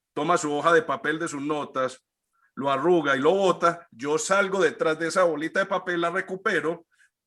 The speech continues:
porque eso le incorporamos a nuestros procesos productivos y eso hace parte de nuestro producto y evita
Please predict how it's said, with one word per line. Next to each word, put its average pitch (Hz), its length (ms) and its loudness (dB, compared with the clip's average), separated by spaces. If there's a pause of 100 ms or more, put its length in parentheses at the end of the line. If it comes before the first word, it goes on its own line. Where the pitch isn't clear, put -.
(160)
porque 143 320 -4
eso 147 160 2
le 175 80 4
incorporamos 143 680 -4
a 160 60 0
nuestros 139 320 -8
procesos 143 380 -8
productivos 170 640 0 (280)
y 156 120 -2
eso 143 160 0
hace 160 160 2
parte 147 720 -2
de 135 80 -10
nuestro 135 260 -10
producto 185 400 4
y 156 80 4
evita 165 640 -2